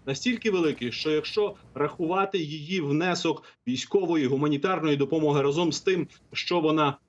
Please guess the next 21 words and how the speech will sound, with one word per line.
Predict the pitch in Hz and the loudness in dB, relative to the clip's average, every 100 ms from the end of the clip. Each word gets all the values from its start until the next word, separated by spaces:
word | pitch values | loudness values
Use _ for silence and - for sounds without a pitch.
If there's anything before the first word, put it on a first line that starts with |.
| - | -2
е, | 131 | 2
вкладає | 135 139 - 151 160 156 147 | 2 0 0 2 4 4 4
у, | 139 156 143 143 | 2 0 2 2
е, | 135 127 | 0 0
загальну | 120 127 143 156 147 | -2 0 2 4 2
допомогу | 135 135 156 151 135 | 0 0 2 2 4
від | 139 | 2
Європейського | 131 131 127 127 208 - - 151 | 0 0 0 0 0 0 -2 -2
Союзу, | 147 139 120 110 107 - - | 0 0 0 -2 -8 -10 -12
то | - | -4
Німеччина | 156 185 214 208 190 160 | 0 2 2 0 0 0
виходить | 151 202 190 170 - - - | 0 0 0 -2 -4 -14 -2
на | 165 170 - - | 0 0 -4 -6
другий | - 202 220 202 196 - | -2 2 4 2 0 -4
рівень | 165 196 190 190 - - | -2 0 0 -2 -8 -10
після | 190 190 - 175 175 - | -8 -6 -2 -2 -2 0
велетня, | 156 160 143 - 135 - | 0 2 0 -2 -6 -6
після | 185 - 160 | -12 -6 -6
Сполучених | - 165 160 165 156 147 | -4 -4 -4 -2 -2 -2
Штатів. | - 156 135 127 - - - - | -4 -4 -4 -6 -8 -14 -14 -2
Е, | 143 151 | 0 0